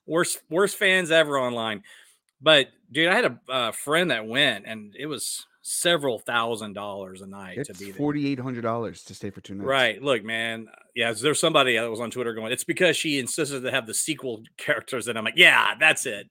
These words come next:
Speaker 2: That's a
Speaker 1: We were gonna
Speaker 2: hundred
Speaker 1: take
Speaker 2: percent.
Speaker 1: our, we were gonna take our kids to the, and spend fifteen thousand dollars, but they have those woke characters in it. Ray.
Speaker 2: Right.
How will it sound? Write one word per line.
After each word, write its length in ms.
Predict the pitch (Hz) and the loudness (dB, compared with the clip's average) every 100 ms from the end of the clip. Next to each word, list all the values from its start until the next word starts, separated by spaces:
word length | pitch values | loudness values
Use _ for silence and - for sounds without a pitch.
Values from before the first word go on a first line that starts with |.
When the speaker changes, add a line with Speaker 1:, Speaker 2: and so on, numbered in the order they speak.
| - | -2
Speaker 2:
That's 340 | 117 - - | -2 -4 -8
a 100 | 110 | 4
Speaker 1:
We 140 | 110 262 | 6 8
were 40 | |
gonna 100 | 302 | 10
Speaker 2:
hundred 100 | 262 | 10
Speaker 1:
take 140 | 254 | 8
Speaker 2:
percent. 140 | 240 208 | 10 8
Speaker 1:
our, 60 | |
we 160 | 180 254 | 8 6
were 140 | 269 | 4
gonna 200 | 220 185 | 4 2
take 280 | - 202 190 | 4 2 2
our 400 | 160 143 135 120 110 - _ _ _ _ _ _ | 0 -2 -4 -8 -14 -20 _ _ _ _ _ _
kids 400 | - 185 143 - | 0 0 0 -6
to 140 | 131 | -6
the, 240 | 113 110 110 _ | -8 -10 -16 _
and 100 | 120 | -14
spend 380 | - 147 123 107 _ - | -8 -8 -8 -12 _ -10
fifteen 380 | 175 165 170 143 | -10 -8 -8 -6
thousand 380 | 143 135 127 120 | -4 -4 -6 -6
dollars, 400 | 143 131 113 120 | -4 -4 -6 -8
but 220 | 113 107 _ _ - | -8 -8 _ _ -4
they 100 | 139 | 0
have 140 | 156 | 0
those 180 | 147 117 | 0 -2
woke 260 | 127 151 - | -2 -2 -2
characters 460 | 143 127 120 107 | -2 -2 -4 -12
in 80 | 113 | -12
it. 160 | 107 95 _ _ | -14 -18 _ _
Ray. 320 | 113 113 107 101 | -12 -8 -8 -8
Speaker 2:
Right. 280 | 101 98 | -8 -10